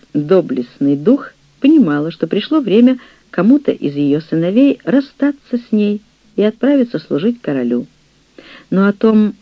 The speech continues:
на кого должен пасть жребий, она боялась и думать. Старшего она уважала, восхищалась им, однако чувствовала, что младшего любит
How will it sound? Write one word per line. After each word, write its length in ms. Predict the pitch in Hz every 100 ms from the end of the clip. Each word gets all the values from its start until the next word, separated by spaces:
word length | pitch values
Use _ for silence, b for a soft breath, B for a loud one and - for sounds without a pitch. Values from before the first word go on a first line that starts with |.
| _ -
на 180 | 175 190
кого 320 | 196 185 202
должен 380 | 180 147 147 143
пасть 480 | 143 143 139 _ -
жребий, 560 | 139 151 196 208 214 208 B B B _
она 260 | 147 160 160
боялась 480 | 147 156 151 - -
и 60 | 131
думать. 600 | 143 131 120 - - - _ _ _ _ _ _ _ _ _
Старшего 520 | 214 233 - 131 135
она 220 | 135 135
уважала, 640 | 135 143 139 160 214 240 240 b b b b _
восхищалась 840 | 143 180 - 165 - 165 156 180 -
им, 200 | 208 226 b b b
однако 360 | - 143 185 185
чувствовала, 520 | - 214 208 202 196
что 240 | 190 - 175
младшего 600 | 165 180 208 - 208 196
любит 440 | 190 190 202